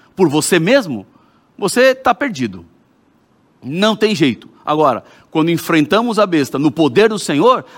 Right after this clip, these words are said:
aí recebemos uma ajuda sobrenatural e a vitória é garantida. Então, entender o que isso significa torna-se imprescindível para a compreensão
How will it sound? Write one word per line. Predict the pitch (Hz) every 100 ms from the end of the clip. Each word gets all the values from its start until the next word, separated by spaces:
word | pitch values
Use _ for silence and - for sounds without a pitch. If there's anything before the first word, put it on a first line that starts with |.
| -
aí | 135 180
recebemos | 180 156 156 185 180
uma | 180 175
ajuda | 147 113 123 285 294
sobrenatural | 240 220 196 185 170 135 180 240 - _ _ _
e | 151 160
a |
vitória | 160 139 156 170 180 170 _ _ _ -
é |
garantida. | 160 160 202 175 120 85
Então, | 131 135 139
entender | 190 185 185 151 143 277 277
o |
que | - 220
isso | 208
significa | 196 202 143 113 135 - - _
torna-se | 180 180 185 - - -
imprescindível | 262 254 233 - 247 175 139 127 139 - _
para | 175 170
a | 175
compreensão | - 214 226 208 247 247 160 143